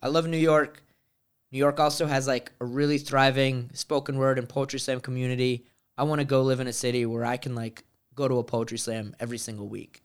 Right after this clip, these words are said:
And so that's what I did. And I went there. And it was, like, probably sometime, like, around that time where, you know, realizing that there weren't many folks, but I knew of poets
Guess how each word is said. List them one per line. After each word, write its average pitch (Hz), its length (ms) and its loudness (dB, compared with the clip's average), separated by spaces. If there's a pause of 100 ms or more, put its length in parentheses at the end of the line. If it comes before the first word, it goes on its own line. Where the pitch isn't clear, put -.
And 113 180 -10
so 120 360 0 (520)
that's 131 240 -2
what 123 80 -2
I 120 80 0
did. 113 360 -6 (100)
And 117 120 -10
I 110 60 -6
went 117 220 -6
there. 117 420 -2 (640)
And 226 80 2
it - 20 4
was, 262 140 2
like, - 340 0
probably 185 380 2
sometime, 170 520 0
like, 147 220 -2
around 135 460 2
that 135 240 -6
time 139 480 0
where, 120 540 0 (360)
you 202 120 -10
know, 143 240 0 (100)
realizing 170 840 2
that 139 380 2 (560)
there 143 100 0
weren't 175 260 2
many 254 220 4
folks, 139 320 2
but 147 160 0
I 151 80 6
knew 175 400 6
of 151 320 2 (300)
poets 160 560 0